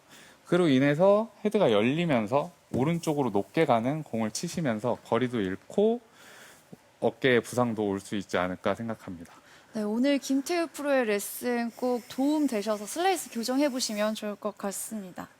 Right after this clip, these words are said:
Speaker 2: 네.
Speaker 1: 네. 자, 마지막으로 세 번째 동작인데요. 자, 이 동작은 어, 백스윙이 올라가고 다운스윙을 시작할 때의 느낌보다는 임팩트 위주로 느낌을 많이 받으시는 분들한테 피드백이 좀 좋은 것 같습니다.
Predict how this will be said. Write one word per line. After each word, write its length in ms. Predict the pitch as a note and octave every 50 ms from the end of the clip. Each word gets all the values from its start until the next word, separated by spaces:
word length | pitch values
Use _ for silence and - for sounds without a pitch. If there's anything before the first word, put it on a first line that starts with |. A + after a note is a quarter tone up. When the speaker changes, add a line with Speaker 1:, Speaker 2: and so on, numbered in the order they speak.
| _
Speaker 2:
네. 180 | - F#3+ F3+ E3+ _ _ _ _ _ _ - - - - - - - - - - - -
Speaker 1:
네. 300 | - G#2+ G2+ F#2+ F#2 F#2 - _ _ _ - - - - - - - -
자, 140 | - - B2
마지막으로 640 | A2+ C3+ D#3 F3+ A3 A#3 A#3 A3+ G#3 G#3+ G#3+ G#3
세 200 | G3 - A3+ C#4+
번째 360 | C#4+ D#4+ D#4+ D#4+ - C#4+ B3
동작인데요. 720 | F3+ D3+ C3 B2 C3 B2+ A#2 A2 G#2+ G#2 B2 D#3 D#3+ A#2 F#2 - - - - - - -
자, 280 | - C3 A2+ G#2 G#2+ -
이 220 | B2+ D#3 G#3 A3+
동작은 640 | - C#3+ C3 C3+ C3+ D#3+ D#3+ E3 E3 F#3+ F3 A2+ F#2 - _ - - - - - - - _ _
어, 160 | - G#2+ B2+ D3 D3+ - -
백스윙이 460 | - A3 A3+ - - C4+ C4 B3+ B3
올라가고 800 | G#3 C3 G#2+ A2 B2+ D3+ F3+ G3+ G#3+ G#3 G3+ G3 F#3+ F3+ - F3+
다운스윙을 760 | F3 - - G#3 A3+ A#3+ B3 B3 A#3+ A3+ A3+ G#3+ G#3 G3+ G3 F#3
시작할 640 | - - - B3+ B3 - - - - - A#3+ A3+
때의 300 | G#3+ - - E3+ D#3 B2+
느낌보다는 880 | G#2+ G#2+ G#2 - - D3 C3+ A2+ G2 G2+ F#2+ G2 G2+ G#2+ B2+ A#2+ F#2 E2+ - _ _ - - - - _ _
임팩트 680 | - B2 D3+ F#3+ - - - C#4+ C#4 _ - - A#3 E3+
위주로 520 | B2 A#2 B2 C#3 F3 F3 F3 F3+ F3+ E3+ C#3+
느낌을 400 | A#2 G#2+ - - C#3 C3+ B2+ A2+
많이 220 | G#2 G2+ G#2+ A2
받으시는 540 | - - A2+ A2 C3 B2+ - C3+ A#2+ A2 F#2+
분들한테 460 | - G2+ G2 G#2 G2+ G2+ G2+ G2 A2 -
피드백이 460 | - F#3 F3 F#3 F3 E3 C#3+ B2 A2+
좀 160 | - A#2 A2
좋은 220 | F#2+ - G#2 G2+ F#2
것 60 | F2+
같습니다. 500 | E2+ E2 - - F2 E2+ D#2+ D#2 E2+